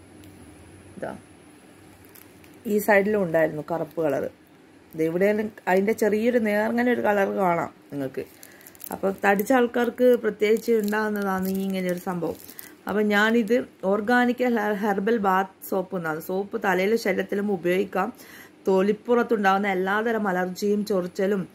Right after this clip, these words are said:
എന്നിവയും ഇല്ലാതാക്കുന്നു. കൂടാതെ തലയിൽ ഉപയോഗിക്കുന്നത് വഴി പേൻ ശല്യം പൂർണ്ണമായി ഇല്ലാതാക്കാൻ സാധിക്കും. കറക്റ്റ് കാര്യമാണിത്. ഈ ഒരു സോപ്പാണ്, ഇതാ ഈ ഒരു സോപ്പാണ്.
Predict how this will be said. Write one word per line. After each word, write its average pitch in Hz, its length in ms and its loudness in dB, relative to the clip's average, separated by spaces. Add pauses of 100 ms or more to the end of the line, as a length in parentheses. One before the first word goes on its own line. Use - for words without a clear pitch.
(420)
എന്നിവയും 202 440 2
ഇല്ലാതാക്കുന്നു. 190 640 0
കൂടാതെ 190 400 0
തലയിൽ 190 300 2 (220)
ഉപയോഗിക്കുന്നത് 190 600 0
വഴി 185 240 -2 (120)
പേൻ 180 200 0 (120)
ശല്യം 220 320 2
പൂർണ്ണമായി 185 580 0
ഇല്ലാതാക്കാൻ 180 640 -2
സാധിക്കും. 170 300 -2 (760)
കറക്റ്റ് 233 640 2 (120)
കാര്യമാണിത്. 175 560 2 (160)
ഈ - 20 0 (100)
ഒരു 202 180 2
സോപ്പാണ്, 147 440 -2 (640)
ഇതാ 156 140 -16 (1300)
ഈ - 100 4
ഒരു 160 160 -6
സോപ്പാണ്. 143 480 -4